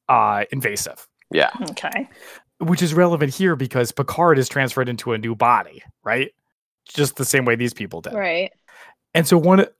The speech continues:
Speaker 1: a question that they ask on that show a lot is, like, "What does it mean now? What does it mean to be human? Um, are you actually, like, what's the point of life?" And I
Speaker 4: Okay.
Speaker 1: thought it was interesting because Picard,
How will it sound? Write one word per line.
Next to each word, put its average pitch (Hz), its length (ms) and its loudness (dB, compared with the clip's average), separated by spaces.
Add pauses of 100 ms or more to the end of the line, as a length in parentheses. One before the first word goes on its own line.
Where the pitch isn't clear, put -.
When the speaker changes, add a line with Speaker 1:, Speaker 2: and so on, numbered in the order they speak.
Speaker 1:
a 139 160 4
question - 400 4
that 147 80 2
they 151 120 4
ask 135 200 2
on 139 80 2
that 117 140 0
show 151 260 4
a - 20 4
lot 165 280 4
is, 113 160 -2
like, 110 160 -2
"What 127 140 0
does 131 120 -2
it 135 80 0
mean 123 380 -6
now? 131 180 4
What 131 120 4
does 127 120 -2
it 131 80 0
mean 123 220 -4
to 123 80 -2
be 113 160 -6
human? 139 480 -4 (440)
Um, 107 520 4
are 127 160 4
you 127 180 0
actually, 107 800 -2
like, 120 180 -2
what's 139 140 2
the 147 80 0
point 135 240 0
of 117 100 -2
life?" 98 400 0 (2000)
And 151 160 2
I 151 60 6
Speaker 4:
Okay. 160 80 2
Speaker 1:
thought 180 140 8
it 180 40 6
was 160 160 4
interesting 160 420 -2
because 120 580 0 (1400)
Picard, 165 680 4